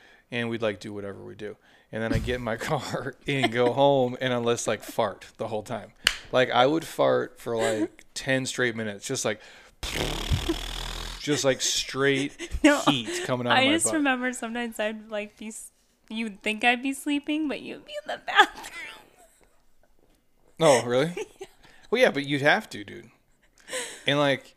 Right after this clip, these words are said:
Speaker 1: that's just part of who we are. Like, and then y-, they get to the point where, like, where you farted in front of me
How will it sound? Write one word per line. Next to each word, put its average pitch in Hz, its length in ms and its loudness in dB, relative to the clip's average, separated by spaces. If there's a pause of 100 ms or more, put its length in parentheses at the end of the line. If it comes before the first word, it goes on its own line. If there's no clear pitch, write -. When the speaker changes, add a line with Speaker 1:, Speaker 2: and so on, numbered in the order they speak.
(120)
Speaker 1:
that's 143 240 4
just 151 160 -4
part 151 200 4
of 123 120 -2
who 131 100 -6
we 135 160 -2
are. 135 320 -4
Like, 113 240 -6 (460)
and 139 100 -2
then 139 140 -2
y-, 123 200 -10
they 131 120 -6
get 127 140 -4
to 123 40 -10
the 123 100 -2
point 127 280 -2
where, 120 80 0
like, 113 160 0
where 117 140 -6
you 135 180 -6
farted 113 360 -2
in 104 80 -14
front 107 200 -8
of 104 80 -12
me 101 200 -14